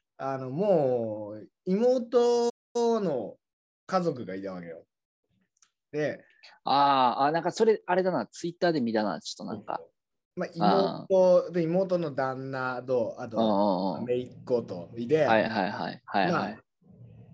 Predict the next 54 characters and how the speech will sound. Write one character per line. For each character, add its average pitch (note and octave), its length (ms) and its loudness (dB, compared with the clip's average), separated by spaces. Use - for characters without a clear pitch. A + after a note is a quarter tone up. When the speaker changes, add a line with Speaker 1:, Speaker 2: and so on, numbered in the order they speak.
Speaker 1:
で、 G#3 180 0
う E3 100 2
ち B3 400 2
の、 A#3 280 0
ま G3+ 100 0
あ、 - 20 -4
父 G#3+ 240 -2
ち A3 100 -6
ゃ A3 80 2
ん G3 60 0
と E3 100 0
母 F3 200 0
ち D3+ 120 -8
ゃ B2+ 40 -8
ん A2 80 -16
が、 A2 280 -10
ま C3 180 -4
あ、 A2+ 120 -8
あ D#3 120 -6
ん F#3+ 60 -4
ま G#3 160 0
り G3+ 80 -6
正 A3 240 -2
月 G#3 200 0
と E3 80 -6
か B2+ 60 -2
休 A#2+ 280 -4
み B2+ 80 -8
な C3 120 -6
く - 100 -18
て、 F#2 180 -14
で、 B2+ 260 0
Speaker 2:
う A#2 60 2
ん。 A2 240 0
Speaker 1:
あ A#2+ 40 -8
の A#2 520 -4
ー、 - 20 -14
父 A3 140 -2
ち G#3+ 80 -2
ゃ - 20 2
ん F3+ 80 2
今、 A2 260 -8
雪 F3 380 -2
か A3+ 140 2
き E3+ 140 -6
の G2+ 320 -12
な C3 80 -12
ん A2 40 -12
か G2 60 -14
仕 - 160 -12
事 A#2+ 180 -6
し - 100 -16
て G2 80 -16
て、 D#2+ 240 -16